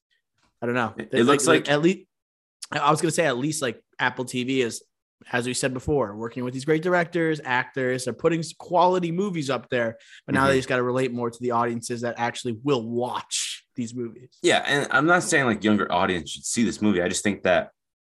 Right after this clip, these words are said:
Speaker 2: the way it's marketed, I don't think anybody will see this movie.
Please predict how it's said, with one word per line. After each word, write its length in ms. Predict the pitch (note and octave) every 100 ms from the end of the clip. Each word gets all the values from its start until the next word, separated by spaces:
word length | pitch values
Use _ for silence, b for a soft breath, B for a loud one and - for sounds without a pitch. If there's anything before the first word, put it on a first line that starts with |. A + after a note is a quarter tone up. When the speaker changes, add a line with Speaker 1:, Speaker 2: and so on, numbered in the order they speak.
| _
Speaker 2:
the 80 | G2+
way 100 | A2
it's 100 | G#2+
marketed, 480 | E2 G2+ G#2+ E2 D2+
I 60 |
don't 100 | F#2
think 220 | F#2 - -
anybody 460 | G2 A2+ F#2 D#2
will 200 | D2+ D2+
see 200 | D2 E2
this 240 | C#2+ D#2+ -
movie. 300 | - -